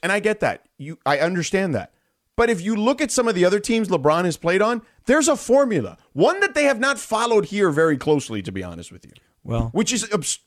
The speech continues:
Speaker 1: abs-, insane to me.
Speaker 2: You know what? For all that talk last night, all that chatter about, um, some reporter guy saying that he's talking to at N B A Peeps, that the at Lakers are contemplating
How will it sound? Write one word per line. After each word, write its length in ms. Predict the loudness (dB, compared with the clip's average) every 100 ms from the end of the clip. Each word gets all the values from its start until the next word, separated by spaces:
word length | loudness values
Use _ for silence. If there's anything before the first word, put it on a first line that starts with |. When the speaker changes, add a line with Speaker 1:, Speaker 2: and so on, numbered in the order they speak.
| -16
Speaker 1:
abs-, 180 | -14 -6
insane 520 | -6 0 0 0 -4
to 80 | -8
me. 180 | -12 -20 _
Speaker 2:
You 100 | -2
know 140 | 0
what? 320 | 0 0 -2 -2
For 160 | 0
all 160 | 2 2
that 240 | 0 0
talk 280 | 0 0 0
last 220 | -2 -2 -2
night, 160 | -2
all 160 | -2 0
that 180 | -2 -2
chatter 400 | -2 -2 0 -2
about, 340 | 0 -2 -2 _ _ -8
um, 320 | -4 -2 -2
some 400 | -2 -2 0 -2
reporter 520 | -2 -2 0 0 0
guy 340 | 0 0 0 -2
saying 320 | -2 -2 -2
that 100 | -2
he's 240 | -4 -6
talking 400 | -4 -2 -2 -2
to 180 | -2 -4 -4
at 220 | -4 -2 -2
N 180 | -2 0
B 140 | 0
A 160 | 2 0
Peeps, 420 | 0 -2 -2 -10 _ _ -2
that 260 | -2 0
the 180 | -4 -6 -4
at 260 | -4 -4
Lakers 520 | -2 -2 0 0 -2 -6 _
are 140 | -2 -2
contemplating 760 | 0 -2 -2 -2 0 2 0